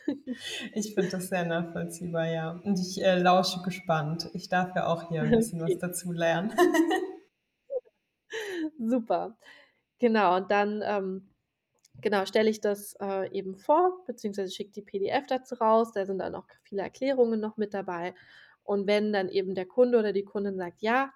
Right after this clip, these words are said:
Speaker 1: das gefällt mir so, das, da fühle ich mich abgeholt, beziehungsweise das entspricht der Marke, die ich verkörpern möchte",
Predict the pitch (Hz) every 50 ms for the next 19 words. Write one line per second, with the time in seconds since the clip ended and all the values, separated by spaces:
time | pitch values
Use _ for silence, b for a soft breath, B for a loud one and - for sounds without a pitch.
0 | - - 196 190 - - 208 - - 247 240 254 247 254 240 233 214 214 220 220
1 | 214 214 214 196 190 185 - - - - 196 196 196 - - 208 196 196 196 196
2 | 196 214 - - 254 262 - - 233 220 226 226 226 226 220 214 220 - - 202
3 | - - 202 196 190 196 202 190 196 190 190 190 190 175 185 185 - - 190 185
4 | - _ - 226 214 214 - 214 196 190 185 175 180 180 - 196 175 - 185 185
5 | 185 - - 185 _ - - 262 285 294 - 277 254 233 226 220 226 226 - -
6 | 220 220 214